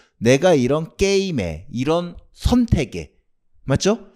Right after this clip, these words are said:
게임에 참여할 것인가, 로또를 살 것인가, 복권을 살 것인가, 어, 그걸 결정한다는 거예요. 이해되시겠어요?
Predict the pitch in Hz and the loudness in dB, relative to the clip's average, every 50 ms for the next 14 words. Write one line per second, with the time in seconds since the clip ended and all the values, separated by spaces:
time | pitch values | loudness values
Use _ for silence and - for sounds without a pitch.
0 | _ _ _ - - 202 214 220 220 226 220 214 214 214 214 214 214 - - - | _ _ _ -4 2 4 4 4 4 2 0 0 0 -2 -2 -4 -2 -2 0 2
1 | 254 247 240 240 220 208 202 208 180 165 156 - 143 123 101 85 78 - - - | 2 2 2 2 2 0 0 0 -2 -2 -2 -2 -4 -4 -4 -4 -6 -8 -2 -2
2 | 147 175 170 - 214 214 202 208 208 202 - 233 233 233 - 214 190 - - 135 | -2 -2 0 -2 -4 -2 0 -2 -2 0 0 0 0 0 -2 -2 -2 -2 -4 -6
3 | 107 92 80 76 - _ _ _ _ - 165 165 - 220 214 208 208 196 - 208 | -6 -6 -8 -10 -12 _ _ _ _ -6 -4 -2 -2 0 0 0 -2 -2 -2 -4
4 | 202 202 208 190 - - 131 110 90 85 73 - _ _ _ _ - 90 - - | -2 -2 -2 -2 -2 -4 -6 -6 -6 -8 -10 -12 _ _ _ _ -16 -14 -10 -6
5 | 165 185 214 196 147 92 95 87 - 90 80 82 80 71 73 73 76 76 73 73 | 0 2 2 2 2 -2 -6 -6 -6 -6 -6 -6 -6 -8 -10 -10 -12 -14 -14 -16
6 | 73 - _ _ _ _ _ _ _ _ _ _ _ _ _ _ _ _ _ _ | -16 -18 _ _ _ _ _ _ _ _ _ _ _ _ _ _ _ _ _ _
7 | _ _ _ _ _ _ _ _ - _ _ - _ _ _ 151 110 107 101 98 | _ _ _ _ _ _ _ _ -20 _ _ -20 _ _ _ -4 -2 0 0 -2
8 | 90 - 95 92 135 | -2 -4 -6 -8 -8